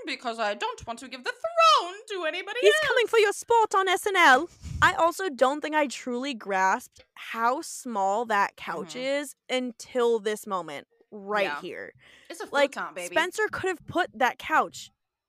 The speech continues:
Speaker 2: by
Speaker 1: Mm-hmm.
Speaker 2: himself in the elevator. There was no need for two movers. Maybe one, maybe.
Speaker 1: Rich people behavior. Rich people behavior.
Speaker 2: Yeah.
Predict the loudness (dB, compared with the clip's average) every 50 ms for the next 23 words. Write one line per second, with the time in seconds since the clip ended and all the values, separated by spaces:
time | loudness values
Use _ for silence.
0 | _ _ -16 -4 2 4 6 6 6 4 0 0 -2 -4 -2 0 4 6 8 8
1 | 8 6 2 -2 -10 _ _ _ _ _ _ _ _ _ _ _ _ -4 -4 -2
2 | -2 -2 -4 -4 -6 -6 -6 0 2 4 4 4 2 0 -2 -4 -6 -6 -6 -6
3 | -8 -8 -10 _ _ _ _ _ _ _ _ _ -12 -6 -4 -2 0 0 0 0
4 | 0 -2 -2 0 2 2 2 0 -2 -2 -2 -4 -4 -6 -8 _ _ -8 -4 -4
5 | -4 -4 -6 _ _ -18 -16 -8 -2 2 4 6 6 6 6 6 4 4 2 -2
6 | -2 -2 0 4 4 6 6 6 4 2 0 -4 -6 -8 -8 -8 -10 -14 -20 _
7 | _ _ _ _ _ -4 -2 0 2 4 4 4 4 4 2 2 2 2 2 2
8 | 0 -2 -4 -2 0 2 2 2 0 0 -2 -4 -6 -8 -6 -6 -4 -2 -2 -2
9 | -2 -2 -4 -4 -4 -6 -6 -8 -6 -6 -4 -2 -2 -2 -2 0 0 0 0 0
10 | -2 -2 -4 -6 -8 -10 -12 -10 -8 -8 -10 -10 -14 -16 -14 -12 -12 -8 -6 -4
11 | -4 -4 -4 -6 -6 -6 -8 -10 -8 -8 -8 -10 -10 -10 -12 -10 -8 -8 -6 -6
12 | -6 -6 -6 -8 -10 -10 -12 -10 -6 -4 -2 0 2 4 4 4 2